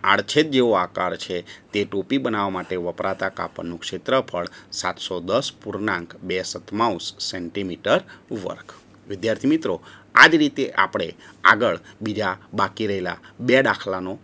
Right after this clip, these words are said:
અભ્યાસ કરવાનો છે. તો આગળનો દાખલો જોઈએ, જે આ મુજબ છે. એક વાસણ એક ધાતુની શીટમાંથી બનાવવામાં આવ્યું છે. તે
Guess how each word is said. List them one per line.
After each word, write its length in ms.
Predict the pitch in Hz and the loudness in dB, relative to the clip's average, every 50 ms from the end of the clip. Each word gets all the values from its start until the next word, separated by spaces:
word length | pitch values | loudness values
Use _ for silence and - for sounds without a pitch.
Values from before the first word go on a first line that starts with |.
| - | -10
અભ્યાસ 480 | - 87 - - 95 95 92 87 - - | -10 -10 -8 -8 -6 -6 -4 -6 -6 -8
કરવાનો 460 | - 87 82 82 82 90 - - 85 | -8 -10 -12 -12 -14 -16 -18 -18 -16
છે. 300 | - - - - - - - _ - - - - - - - - - | -16 -16 -16 -16 -20 -20 -20 _ -20 -20 -20 -20 -20 -20 -20 -12 -6
તો 200 | - 98 95 90 - - - - - | -4 -2 -2 -4 -6 -12 -14 0 2
આગળનો 360 | 95 101 104 117 117 120 120 | 2 2 4 2 2 2 2
દાખલો 340 | 113 104 98 - - 104 104 | 0 0 -2 -2 -4 -6 -4
જોઈએ, 320 | 101 104 110 123 139 180 - - - _ - | -4 -4 -4 -4 -4 -6 -8 -14 -20 _ -10
જે 180 | - 95 - - - | -8 -8 -8 -6 -6
આ 80 | 104 92 | -8 -6
મુજબ 300 | 87 92 90 82 92 95 | -6 -8 -8 -6 -6 -8
છે. 280 | - - - 135 139 - - - - - - - - - - - - - - | -8 -8 -8 -8 -8 -8 -12 -20 -20 -20 -20 -20 -20 -20 -20 -20 -2 4 4
એક 200 | 170 180 - - - - | 4 4 2 -2 -6 0
વાસણ 440 | 117 120 117 113 107 - - 135 101 82 85 - - - - - - - - - - - | 4 6 6 6 6 4 0 -2 -2 -4 -8 -12 -18 -20 -20 -20 -20 -20 -20 -20 2 8
એક 240 | 160 196 196 - - - - | 8 8 8 8 2 -10 -10
ધાતુની 600 | 104 98 - 123 123 120 - 143 147 151 156 160 | -6 -2 2 2 2 2 2 2 4 6 6 6
શીટમાંથી 680 | 160 160 - 110 107 - 113 117 117 120 120 - 135 | 4 4 0 -4 -4 -2 0 2 2 0 0 0 -2
બનાવવામાં 760 | 131 123 98 95 95 92 92 95 95 95 104 117 131 - - 95 | -2 -2 -2 -2 -2 -2 -2 -2 -2 -2 -2 -4 -4 -4 -4 -6
આવ્યું 260 | 90 85 82 87 - | -6 -6 -8 -12 -10
છે. 200 | - - - - - - - - - - - - - - - - - - - - - | -12 -12 -14 -14 -20 -20 -20 -20 -20 -20 -20 -20 -20 -20 -20 -20 -20 -20 -20 -2 6
તે 240 | - 156 165 - - | 8 8 8 8 6